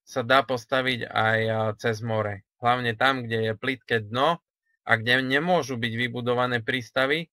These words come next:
tak sa potiahne trať aj desať kilometrov od pobrežia a ten tovar sa bude vykladať a nakladať priamo z lode. Toto v súčasnosti nevie ponúknuť žiadna iná firma a žiaden iný dopravný systém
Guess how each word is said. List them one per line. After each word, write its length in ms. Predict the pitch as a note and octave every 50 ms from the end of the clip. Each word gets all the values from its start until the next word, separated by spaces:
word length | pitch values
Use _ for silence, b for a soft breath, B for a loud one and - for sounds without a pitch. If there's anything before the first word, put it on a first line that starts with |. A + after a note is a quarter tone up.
| _ _ _ _ _ _ -
tak 160 | B2 A#2+ A#2
sa 160 | - C3+ B2
potiahne 480 | A2 C3+ C3+ B2+ - C#3+ C#3+ C#3 C#3 C3 A#2 -
trať 320 | C3 C3+ C3+ B2+ B2 A#2+
aj 60 | A#2 A#2
desať 340 | A#2 C#3+ C#3 - D#3 C3+ A#2 -
kilometrov 560 | - C3 B2+ B2 B2+ C3+ B2+ - C3 B2+ B2 B2
od 40 | A#2 A2
pobrežia 640 | - A#2+ A#2 A#2 B2 B2 B2+ B2 C#3 D3+ D#3 E3 - _ _ _ _ _ _ _ _ -
a 80 | A#2+ A2+
ten 160 | A2+ C3 B2
tovar 320 | A2+ C#3 C3+ C3 C3 B2 A#2
sa 160 | - B2+ A#2
bude 400 | A#2 B2+ B2+ A#2+ A#2+ A#2 A2+ A2
vykladať 500 | A#2 A2+ A2 - C3 B2 A#2+ A#2 A#2 A2 A2
a 80 | G#2+ G#2+
nakladať 500 | A2 G#2+ G#2+ - A#2 A2+ A2+ A2 G#2+ G#2+ -
priamo 400 | - A2+ A#2 A#2 A2 A2 G#2+ G#2
z 80 | G2+
lode. 340 | G#2 G#2 G#2+ G#2 G2+ G2+ F#2+ F#2 _ _ _ _ _ _ _ _ _ _ _
Toto 320 | - C#3+ D#3+ - F#3 E3
v 80 | C3 -
súčasnosti 720 | - C3+ A#2 - C3 B2 - C#3 C#3 C3+ - _ - C3 B2+ A#2 b b b b -
nevie 320 | B2 C3+ C3+ C3 B2+ A#2
ponúknuť 560 | - C3 B2+ B2+ B2+ A#2 - B2 A#2 A#2 A2+
žiadna 560 | G#2 G#2+ A#2 C3 C3+ C#3 C3+ C3 B2 B2 B2
iná 160 | B2 A#2+ A#2+ A#2
firma 520 | A2+ - C3+ C3 C3 C#3 D3 D3+ D3 C3 A#2
a 80 | A2+
žiaden 320 | A#2 B2 B2 B2 B2 A#2 A#2
iný 320 | - - B2 B2 A#2 A2+
dopravný 480 | A2+ A2+ A2 - A#2+ A#2 A#2 A#2 A2+ A2
systém 560 | A2 B2+ A#2+ A2+ - - C#3+ D3+ D#3+ D#3+ _